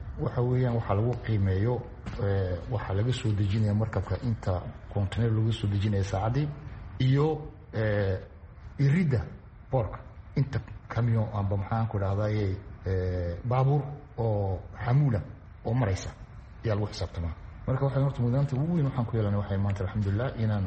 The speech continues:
hoos u dhaafnay hal saac. Toddobiyo soddon, eh, toddobiyo konton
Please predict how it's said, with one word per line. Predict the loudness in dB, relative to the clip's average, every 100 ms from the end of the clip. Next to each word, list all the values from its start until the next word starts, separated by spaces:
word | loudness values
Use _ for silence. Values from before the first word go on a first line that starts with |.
| 0
hoos | 2 4 4 0 -2 -6
u | -4 0
dhaafnay | -2 0 0 0 -4 -12 -14 -6
hal | -4
saac. | -2 -4 -8 -14 -12 -12 -6
Toddobiyo | -2 2 4 2
soddon, | 2 0 0 2 0 -2
eh, | -4 -2 -2 -4 -2
toddobiyo | 0 2 2
konton | 2 0 2